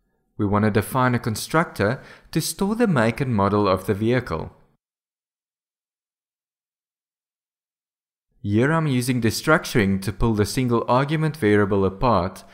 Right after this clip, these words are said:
into two variables which we store away. Let's quickly recap on destructuring.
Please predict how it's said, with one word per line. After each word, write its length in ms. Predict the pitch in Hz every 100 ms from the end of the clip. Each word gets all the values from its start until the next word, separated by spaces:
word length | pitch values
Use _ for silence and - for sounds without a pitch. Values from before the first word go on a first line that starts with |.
| _
into 240 | 135 156 185
two 300 | 185 196 208
variables 640 | 170 143 143 123 123 123
which 180 | 110 -
we 80 | 107
store 320 | - 101 95
away. 460 | 98 113 107 82 92 - _ _ _ _ _ _ _ _ _ _ _
Let's 200 | 190 -
quickly 340 | - 214 226
recap 500 | 208 110 104 107 98 -
on 140 | 104
destructuring. 800 | 101 107 - 101 - - 87 87